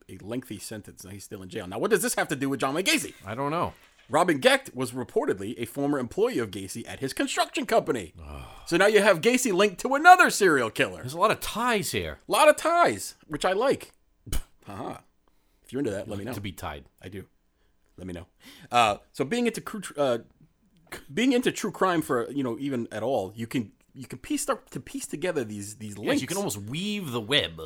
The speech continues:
Speaker 1: You're, you're, you're, we're weaving. We're weaving a web. So that's, that's a compelling, um, connections. So you
Speaker 2: Hmm.
Speaker 1: got Gacy involved with at least two people who we are kn-, we know are related to other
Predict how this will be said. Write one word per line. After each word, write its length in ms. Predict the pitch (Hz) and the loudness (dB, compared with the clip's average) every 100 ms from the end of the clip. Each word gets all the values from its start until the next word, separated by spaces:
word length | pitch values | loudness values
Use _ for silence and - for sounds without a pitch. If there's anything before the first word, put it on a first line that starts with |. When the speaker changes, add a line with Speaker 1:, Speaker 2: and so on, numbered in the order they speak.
| - - | -12 -4
Speaker 1:
You're, 180 | 139 135 | -2 0
you're, 280 | 127 117 113 | -2 -2 -4
you're, 160 | 120 107 | -6 -6
we're 180 | 110 113 | -6 -6
weaving. 480 | 110 254 220 98 104 | -4 -6 -4 -8 -10
We're 100 | 104 | -10
weaving 340 | 202 285 247 | -6 -4 -4
a 40 | |
web. 300 | 196 123 87 - _ _ _ _ _ _ - | -2 -4 -6 -10 _ _ _ _ _ _ -20
So 140 | - 151 | -6 -4
that's, 220 | 180 - 131 | -4 -6 -4
that's 360 | 180 - - - | -4 -4 -12 -6
a 120 | 120 | -6
compelling, 720 | - 156 - 226 220 180 160 - _ _ - | -4 -4 0 0 2 2 0 -4 _ _ -6
um, 420 | 135 135 127 123 _ _ _ _ _ - | -4 -2 -4 -6 _ _ _ _ _ -2
connections. 540 | 170 - 107 82 - _ _ _ | 0 0 -4 -12 -16 _ _ _
So 140 | 107 | -4
you 80 | 135 | 0
Speaker 2:
Hmm. 60 | 139 | 2
Speaker 1:
got 120 | 139 | 0
Gacy 520 | 117 196 180 185 160 _ _ _ - | 0 -4 -4 -8 -8 _ _ _ -6
involved 460 | 135 139 143 139 | -4 2 4 4
with 140 | 123 123 | 0 -2
at 140 | 110 | -2
least 400 | 147 220 - - | 0 -2 -4 -10
two 140 | - 170 | -6 -4
people 480 | 151 135 120 113 _ - | -4 -2 -4 -4 _ -8
who 100 | 135 | -4
we 220 | 117 113 | -2 -2
are 160 | 110 110 | 0 0
kn-, 160 | 123 - | -2 -4
we 160 | 113 113 | -6 -2
know 240 | 143 135 | 0 0
are 100 | 113 | 0
related 360 | 104 110 113 104 | -2 -2 -4 -4
to 100 | - | -6
other 340 | 113 110 101 | -4 -4 -6